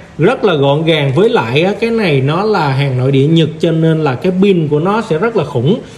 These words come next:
Tức là cái độ bền pin của nó sẽ rất là cao. Rồi thì cái này á, là như anh em thấy ha, nó có các màu nhưng mà khi gửi đến anh em thì em sẽ gửi màu ngẫu nhiên và em sẽ ship một lần là hai cái anh em ha, bởi vì nó rất là rẻ.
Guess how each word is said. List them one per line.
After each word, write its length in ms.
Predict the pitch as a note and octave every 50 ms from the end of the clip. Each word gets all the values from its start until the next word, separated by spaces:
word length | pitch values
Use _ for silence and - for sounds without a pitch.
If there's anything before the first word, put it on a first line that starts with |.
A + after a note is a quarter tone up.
| - - -
Tức 160 | C4+ C4 C4
là 100 | G3 D3+ -
cái 80 | A3+
độ 180 | G3 D#3 C#3 C#3+
bền 380 | D3+ E3 D#3 C#3+ C3 A#2+ C#3
pin 200 | D#3+ F3 F3 D#3+
của 80 | D3+ E3
nó 120 | F#3 G#3+
sẽ 140 | G#3+ - F3
rất 160 | F3 A#3 A#3
là 80 | G#3 D#3
cao. 380 | - - E3 E3+ F3 E3+ - - - - - - - -
Rồi 260 | D#3+ F3 F#3+ E3 C#3+ -
thì 140 | E3 D3+
cái 160 | D3 D3+ A#3 B3
này 320 | A#3+ A3+ G3+ F3 D#3 D#3
á, 120 | F3+ G3+
là 180 | A3 G3 E3+ D3+
như 260 | D3 D3+ E3 F3+ F3+
anh 120 | F3+ F3 F#3
em 200 | F#3 F3 F3 E3+
thấy 220 | E3 F#3 A3+ B3
ha, 100 | B3+ A#3+
nó 160 | A3+ A#3 A#3+
có 120 | B3 B3+ B3
các 240 | B3+ B3+ C4 C4
màu 340 | A#3+ G3+ F#3 E3 D3+ C#3+ C#3
nhưng 200 | C#3 D3 E3 F3
mà 60 | E3+ D3 D#3
khi 80 | G3 F#3+
gửi 300 | E3 C3 C3 B2+ C#3+ F#3+
đến 100 | A#3+ B3
anh 140 | B3 A3+
em 220 | G3+ G3 F#3+ F#3 F3
thì 60 | D3+
em 140 | D3+ D3+ D#3
sẽ 100 | - E3
gửi 200 | F3 D#3+ C#3+ D#3
màu 220 | F#3 G#3 G3 D#3+ C#3
ngẫu 200 | C3+ C3+ D3 F3+
nhiên 300 | G#3+ A3+ A#3+ B3 A#3+ G#3 - - - - - - -
và 140 | D3 D#3+ D#3+
em 280 | D#3 F#3 F#3+ F#3+ F#3+ D3
sẽ 200 | E3+ E3 F3+ G3+ G3+ - - - - - - - - -
ship 300 | - - - C#4 D4+ D4+
một 240 | C4 G3+ E3 C#3+ D#3+
lần 260 | E3 D#3+ D#3 D3 C#3+
là 140 | C#3+ C#3+ C#3
hai 260 | C#3+ C#3+ F3 G3 F#3+
cái 300 | F3+ F#3 G3+ F#3+ G#3+ C4
anh 120 | C#4 C4 A3
em 160 | G3 F#3 F3+
ha, 120 | G3 A#3 A3 F#3
bởi 100 | D#3 F3
vì 160 | F#3 F#3 C#3+
nó 120 | C#3 F3+
rất 180 | G3+ C4 C4+ B3+
là 120 | F3+ C#3 B2
rẻ. 340 | B2 A#2+ - D3 G3 C4